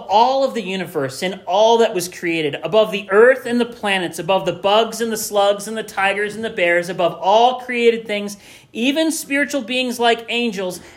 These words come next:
God created us. Nothing else in all of creation holds the same value.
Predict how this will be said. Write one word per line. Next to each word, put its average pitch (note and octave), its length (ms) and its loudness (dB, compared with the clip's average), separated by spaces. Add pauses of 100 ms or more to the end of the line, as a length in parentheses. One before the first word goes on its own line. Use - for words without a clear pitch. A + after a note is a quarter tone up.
(120)
God A3 500 4
created G3 600 -2 (180)
us. - 640 -2 (3000)
Nothing B3 480 0
else A3+ 320 -2
in G#3+ 100 0
all G#3 360 0
of A#3 120 -2
creation G3+ 680 -2 (220)
holds A3 460 0
the G#3+ 140 -4
same F3+ 840 -8
value. C#3 640 -4